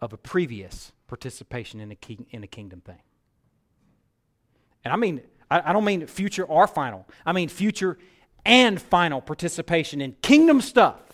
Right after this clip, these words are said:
in the things of God, in the pursuit of Christ, is the tell of whether there was ever really a true engagement in the first place. You want to know if somebody's saved? Or you wonder if you're saved? You wonder if a family member's saved? Don't land in that place, "I think he's saved, I already know he's saved."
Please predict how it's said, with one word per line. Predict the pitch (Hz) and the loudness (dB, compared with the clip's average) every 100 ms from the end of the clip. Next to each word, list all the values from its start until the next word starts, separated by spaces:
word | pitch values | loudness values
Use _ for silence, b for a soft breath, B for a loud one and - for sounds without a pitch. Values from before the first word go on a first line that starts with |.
| _ _ _ _ | _ _ _ _
in | 165 | -6
the | 180 | -6
things | - 277 392 247 | 4 6 6 4
of | 240 | 0
God, | 175 175 123 104 B B | 4 4 2 -6 B B
in | 208 | 0
the | 226 | 0
pursuit | 233 220 311 381 | 0 2 6 6
of | 330 | 6
Christ, | - 190 110 107 - _ b b | 4 2 2 -4 -20 _ b b
is | 254 190 | -2 4
the | 226 | 4
tell | 254 - 269 185 165 B | 4 4 6 6 4 B
of | 196 180 | 0 4
whether | 214 | 2
there | 196 202 | 4 2
was | 185 | 0
ever | 233 220 | 0 2
really | 196 220 214 170 | 4 4 4 2
a | |
true | - - 285 262 | -4 0 4 4
engagement | 180 180 185 165 165 | 4 2 2 0 -6
in | |
the | 143 | -6
first | 135 110 - | -10 -12 -14
place. | 98 - _ _ _ _ _ _ _ _ _ _ _ _ _ _ _ _ _ _ | -18 -18 _ _ _ _ _ _ _ _ _ _ _ _ _ _ _ _ _ _
You | 170 | 2
want | 226 | 4
to | 220 | 8
know | 226 | 6
if | 214 | 6
somebody's | 240 240 220 - | 4 6 4 2
saved? | 240 247 247 B B | 2 4 2 B B
Or | - | 0
you | 226 | 6
wonder | 247 254 220 | 6 8 6
if | 208 | 4
you're | 240 | -2
saved? | - 254 247 | 0 2 2
You | 190 | 2
wonder | 196 220 | 0 2
if | 220 | 0
a | 185 | -2
family | 220 226 | -2 0
member's | 226 233 226 | 2 0 0
saved? | - 240 233 B | 0 0 0 B
Don't | - 226 254 | 4 4 6
land | 220 320 | 4 4
in | 262 | 0
that | 190 | 0
place, | 185 196 | 2 2
"I | 160 | 0
think | - 185 185 | -4 -4 -4
he's | 190 | -6
saved, | - 208 202 | 2 2 4
I | |
already | 156 170 | 2 0
know | 175 185 | 0 0
he's | 190 - | -2 -2
saved." | 214 202 151 | 0 0 -2